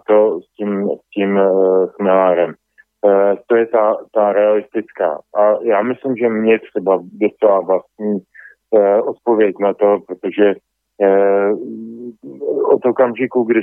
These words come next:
jsem, eh, se dostal do téhle té, eh, prapodivné situace, eh, a ono to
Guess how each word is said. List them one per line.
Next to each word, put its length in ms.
jsem, 240
eh, 760
se 120
dostal 400
do 120
téhle 500
té, 360
eh, 40
prapodivné 680
situace, 640
eh, 160
a 200
ono 280
to 280